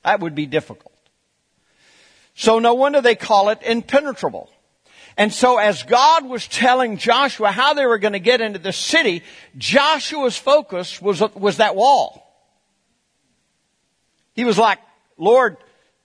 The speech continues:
how are we gonna get this city? How are we gonna take this city? This, this city has a big wall." You know, as, as you read this, we're gonna read it in just a second,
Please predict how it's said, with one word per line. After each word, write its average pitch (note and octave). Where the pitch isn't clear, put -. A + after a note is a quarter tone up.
how C#4+
are E4
we D#4
gonna A3+
get A3+
this G3+
city? C#4+
How B3
are D#4
we C4+
gonna G3+
take B3+
this G3+
city? C#4+
This, B3+
this D4+
city D4
has A3
a F#3+
big G#3+
wall." A#3+
You A3
know, B3+
as, F3
as F3+
you G3
read G3+
this, B2+
we're D3+
gonna E3
read F3+
it G2+
in A#2+
just C3+
a -
second, -